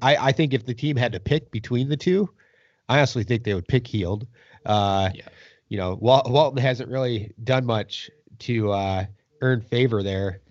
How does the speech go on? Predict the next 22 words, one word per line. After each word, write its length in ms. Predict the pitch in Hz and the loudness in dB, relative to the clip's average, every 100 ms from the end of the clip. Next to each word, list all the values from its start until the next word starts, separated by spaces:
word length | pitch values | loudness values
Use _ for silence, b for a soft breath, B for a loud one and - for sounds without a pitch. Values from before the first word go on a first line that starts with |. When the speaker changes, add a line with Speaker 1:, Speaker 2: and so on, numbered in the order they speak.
| _ | _
Speaker 1:
in 100 | 113 | -6
the 60 | 101 | -6
short 300 | - 123 110 | -2 0 0
term 200 | 127 110 | 0 -2
that 140 | 104 98 | 0 0
he's 160 | 98 | -2
been 300 | 95 110 113 | 0 0 2
the 80 | 101 | -2
coach. 480 | 92 95 95 - - b b b - | -2 -2 -2 -6 -18 b b b 2
Um, 420 | 113 110 107 95 113 | 6 6 4 0 0
but 160 | 139 | 4
I 120 | 156 | 6
agree. 340 | 180 120 170 113 | 6 4 2 2
I 100 | 120 | 0
think, 240 | 170 180 - - | 0 -2 -4 -6
I 220 | 135 233 | 0 2
actually 280 | 175 - 135 | 2 0 -2
think 280 | 131 120 - - _ 117 | -2 -6 -8 -20 _ -14
Bjelica, 760 | 98 143 123 131 151 143 131 127 101 | 0 2 4 2 2 2 2 0 -6
Dedmon, 580 | 87 117 127 120 123 123 120 b b b - | -4 0 0 0 -2 -4 -8 b b b -4
and 280 | 135 170 117 | 0 0 0
Holmes 640 | 113 104 95 92 107 | -2 -2 -4 -10 -14